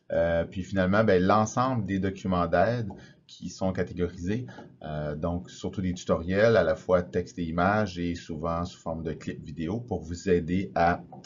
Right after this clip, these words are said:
euh, apprivoiser les applications web et certains logiciels ou d'autres outils. Skype Entreprise, c'est un logiciel qui se trouve déjà sur votre poste de travail que je vous invite fortement à activer parce que tant que vous ne l'avez pas fait, c'est-à-dire mettre votre adresse de courriel et votre mot de passe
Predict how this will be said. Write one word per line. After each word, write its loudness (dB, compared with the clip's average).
euh, -2
apprivoiser -2
les -6
applications -6
web 2
et -4
certains -8
logiciels -2
ou -4
d'autres -4
outils. -18
Skype 2
Entreprise, -2
c'est -2
un 4
logiciel 4
qui -12
se -16
trouve -8
déjà 0
sur -6
votre 0
poste -2
de 0
travail 0
que -2
je -4
vous -8
invite -4
fortement -2
à -4
activer -4
parce -10
que -10
tant -4
que -8
vous -4
ne 0
l'avez 0
pas 0
fait, -4
c'est-à-dire -4
mettre -6
votre -8
adresse -2
de -2
courriel -2
et -2
votre -4
mot -8
de -12
passe 4